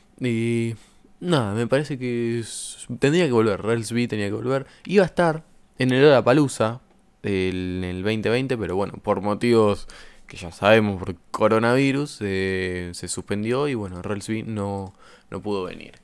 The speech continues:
Sigamos con la nueva canción de Lali Espósito y a continuación viene otra noticia. Bueno,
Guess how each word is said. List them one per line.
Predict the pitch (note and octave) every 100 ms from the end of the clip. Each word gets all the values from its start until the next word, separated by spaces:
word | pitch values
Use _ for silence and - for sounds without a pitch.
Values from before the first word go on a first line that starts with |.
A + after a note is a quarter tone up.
| - - _
Sigamos | - G#3+ G#3 E3+ D3+
con | C#3+
la | C#3
nueva | D3+ D#3+
canción | C#3 C3+ - D#3 D3 C3 B2
de | A#2+
Lali | B2 D#3+
Espósito | D3+ - F3+ - C#3 C3+ C#3 - _ -
y | C#3+ D3 C#3+ B2+
a | A2+
continuación | A2 A2 B2 B2+ B2+ D3 C#3
viene | B2 G#2+
otra | B2 F3 C#3+ - -
noticia. | D3+ F3+ - - _ - - -
Bueno, | - C#3+ A2 -